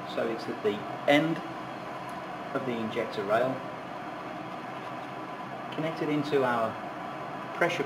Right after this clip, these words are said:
port, we have the pressure tap, bleed tap open, so diesel back leakage can pass through the W P S, through the measurement chamber, and straight out through the spill into the collection bottle. We have a breakout lead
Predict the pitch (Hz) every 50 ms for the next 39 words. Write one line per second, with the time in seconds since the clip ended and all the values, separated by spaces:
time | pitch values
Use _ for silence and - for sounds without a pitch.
0 | - - 123 113 123 - - - - - - - - - - - - - - -
1 | - - - - - - - - - - - - - 127 127 127 131 139 151 143
2 | - 131 127 127 120 - - - - 156 151 - - 143 - - 139 123 127 131
3 | - - 135 139 139 135 - - 113 110 - - 113 110 110 110 - - 98 101
4 | - - - - - - - - - - - - - - - - 123 110 110 110
5 | - - - - - - - - - 147 147 151 151 156 143 - 139 120 123 120
6 | 117 - - - - - - - - - - - - - - - 151 160 170 151
7 | 139 135 - 120 113 110 104 - 107 107 104 - - - - - 147 135 131 113
8 | 107 113 113 110 104 - - 110 104 107 101 101 101 - - - - - - -
9 | - - - - - - - - - - - - - - 117 110 107 101 - -
10 | - - - 131 123 113 110 - - - 110 104 104 101 - - - - 107 -
11 | 104 104 104 - - 104 92 - - - 104 95 95 92 90 - - - - -
12 | - - - - - - - - - - - - - - - - - - - -
13 | - - - - - - - - - - 123 123 123 117 120 - 160 160 165 170
14 | - 160 151 139 135 139 131